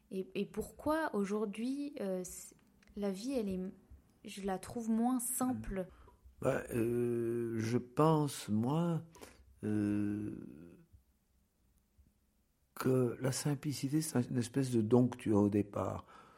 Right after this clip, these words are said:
Speaker 2: Soit tu as toujours envie de plus, soit,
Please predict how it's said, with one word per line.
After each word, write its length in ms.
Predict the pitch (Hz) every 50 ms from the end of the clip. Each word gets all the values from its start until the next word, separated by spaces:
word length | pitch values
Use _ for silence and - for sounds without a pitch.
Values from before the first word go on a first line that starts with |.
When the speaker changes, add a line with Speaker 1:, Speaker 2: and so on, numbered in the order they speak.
| - - - - _
Speaker 2:
Soit 380 | - - - - - 139 139 131
tu 260 | - - - 101 95
as 60 | 98
toujours 460 | 95 - - - 151 147 151 147 131 123
envie 280 | 123 120 120 127 120
de 80 | 107 104
plus, 560 | - - - 110 110 139 - - - - - _ _ _ _ _ _ _ _ _ _ _ _ _ _ _ _ _ _ _ _ _ _ _ _ _ - _ _ _ _ _ _
soit, 680 | - - - - - 127 123 135 151 160 170 170 165 -